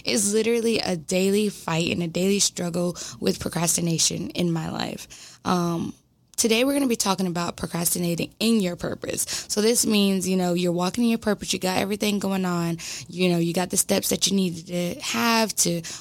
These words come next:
move forward and whatever, but for some reason, procrastination keeps popping up in your life. It keeps popping up in your purpose, and you're like, "Man, I can't shake this thing."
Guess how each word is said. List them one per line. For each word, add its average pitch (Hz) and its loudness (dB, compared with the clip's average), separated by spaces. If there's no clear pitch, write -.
move 185 -2
forward 214 2
and 190 -2
whatever, 185 0
but 208 -2
for 175 -6
some 226 2
reason, 175 0
procrastination 175 0
keeps - -2
popping 226 0
up 240 0
in 196 2
your 175 0
life. 180 0
It 220 0
keeps - -2
popping 190 0
up - -4
in 185 -2
your 170 -2
purpose, 233 0
and 208 2
you're 220 4
like, 196 0
"Man, 240 2
I 254 4
can't 214 -2
shake 262 2
this 180 -2
thing." - -4